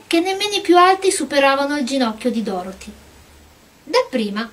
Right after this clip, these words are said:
nessuno guardò i viaggiatori, a eccezione di un minuscolo cane di porcellana color porpora, dalla testa troppo grande. Questi venne sotto il muro e si mise ad abbaiare, con una vocina stridula,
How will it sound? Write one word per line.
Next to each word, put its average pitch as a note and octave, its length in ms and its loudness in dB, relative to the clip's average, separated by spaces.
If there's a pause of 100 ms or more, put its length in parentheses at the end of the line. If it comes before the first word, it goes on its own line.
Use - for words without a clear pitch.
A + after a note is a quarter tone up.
nessuno C#4 540 2
guardò G#3+ 280 -2
i G#3 60 -2
viaggiatori, G#3 840 -6
a C#4+ 100 2
eccezione E4+ 640 0
di D4+ 80 0
un D4 120 0
minuscolo D4 560 2
cane C4 280 0
di B3+ 80 -4
porcellana A#3 920 -2
color C4+ 340 4
porpora, G3 580 -12 (440)
dalla A#3+ 260 0
testa C#4+ 520 0
troppo C4+ 420 4
grande. F#3+ 520 -4 (540)
Questi C#4 420 -2
venne B3+ 280 -2
sotto G4 340 -4
il C4+ 60 0
muro D4+ 400 -4
e F#4 80 -6
si G4 200 0
mise C4 240 0
ad C#4 100 2
abbaiare, G#3+ 640 -2 (220)
con D#4 200 -4
una F#4 200 -2
vocina C4 440 -2
stridula, G4 960 0